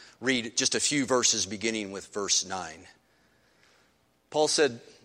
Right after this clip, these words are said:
"Don't lie to each other. Since you have taken off your old self with its practices and have put on the new self, which is being renewed in knowledge in the image of its creator. Here there is no Greek.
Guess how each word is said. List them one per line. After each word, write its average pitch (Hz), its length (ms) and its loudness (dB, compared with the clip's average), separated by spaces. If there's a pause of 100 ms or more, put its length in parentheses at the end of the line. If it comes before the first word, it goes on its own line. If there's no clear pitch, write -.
(320)
"Don't 131 260 4
lie 110 360 4 (180)
to 95 160 -4
each 90 180 -2
other. 82 300 -10 (920)
Since 170 280 8
you 208 140 8
have 156 160 10
taken 185 340 6
off 180 220 8
your 143 140 0
old 160 280 10
self 180 400 8
with 139 140 0
its 113 160 0
practices 165 680 4
and 127 100 6
have 117 160 0
put 180 180 6
on 160 120 6
the 127 80 4
new 151 240 -2
self, 170 680 4
which 139 140 0
is 131 80 0
being 147 260 4
renewed 135 520 4
in 131 180 4
knowledge 160 420 4
in 131 60 -4
the 120 80 0
image 143 440 2
of 113 120 -2
its 107 220 2
creator. 92 520 -4 (1200)
Here 196 380 6
there 143 200 6
is 117 200 2
no 131 180 2
Greek. 113 460 -4